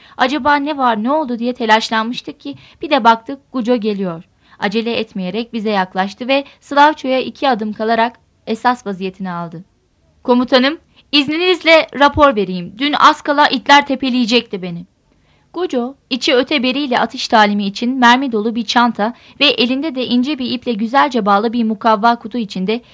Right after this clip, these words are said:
Philips marka bir radyo ile buluşma yerine geliyormuş.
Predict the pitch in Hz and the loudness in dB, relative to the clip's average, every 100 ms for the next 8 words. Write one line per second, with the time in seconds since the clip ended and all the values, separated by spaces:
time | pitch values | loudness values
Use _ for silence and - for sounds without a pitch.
0 | _ - 320 285 - 220 214 254 233 233 | _ -4 -2 -4 -2 0 0 0 0 4
1 | 233 208 196 202 220 208 208 214 196 180 | 4 4 -2 -2 -2 -4 -6 -4 -4 -2
2 | 185 175 175 175 170 170 - | -4 -6 -8 -6 -6 -8 -12